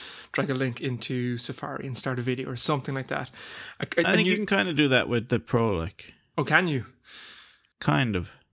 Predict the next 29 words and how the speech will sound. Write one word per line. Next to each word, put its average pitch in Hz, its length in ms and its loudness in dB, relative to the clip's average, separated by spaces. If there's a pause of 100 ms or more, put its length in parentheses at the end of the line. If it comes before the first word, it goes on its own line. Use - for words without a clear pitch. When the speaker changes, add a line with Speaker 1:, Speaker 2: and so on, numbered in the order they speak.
Speaker 1:
Kind 131 320 -6
of. - 300 -16
Okay. 139 340 0 (400)
Maybe, 175 320 4
I 156 80 4
guess, 143 220 0
more 143 180 2
of 131 100 0
that 135 200 -2
then. 135 200 -6 (140)
Just - 180 -4
an 135 80 -2
improvement 127 420 -4
on 127 120 -12
that. - 240 -8 (920)
Might 143 120 -2
not 120 120 -2
happen. 123 280 -8 (220)
<laughs> - 640 0
Probably 135 300 0
Speaker 2:
Yeah. 101 180 6
Speaker 1:
won't 98 140 2
happen 101 160 -4
at 113 100 -6
all. 127 240 -4 (280)
Speaker 2:
I - 20 4 (120)
don't 78 160 -4
know. 78 180 -2
Speaker 1:
<laughs> - 40 -20